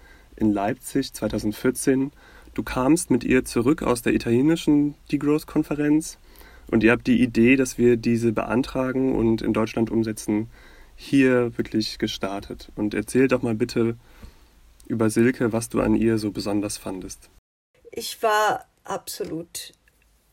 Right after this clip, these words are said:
Speaker 2: erdrückt, als ich das erfahren habe, einige Tage später.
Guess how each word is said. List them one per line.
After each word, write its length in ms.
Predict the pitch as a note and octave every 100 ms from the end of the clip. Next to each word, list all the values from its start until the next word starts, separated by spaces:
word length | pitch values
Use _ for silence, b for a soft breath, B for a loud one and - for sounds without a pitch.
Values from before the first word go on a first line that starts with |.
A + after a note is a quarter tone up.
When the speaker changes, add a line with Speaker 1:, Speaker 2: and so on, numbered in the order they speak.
| _
Speaker 2:
erdrückt, 720 | - C#3+ _ - F3+ - -
als 260 | - E3+ -
ich 120 | F3+
das 200 | F3 -
erfahren 500 | E3+ E3+ D#3 G#3+ F#3+
habe, 240 | G3+ G3+
einige 340 | F3 F3+ F#3 F3+
Tage 300 | F#3 F3 F3+
später. 680 | - - F3+ F#3+ A3+ A3+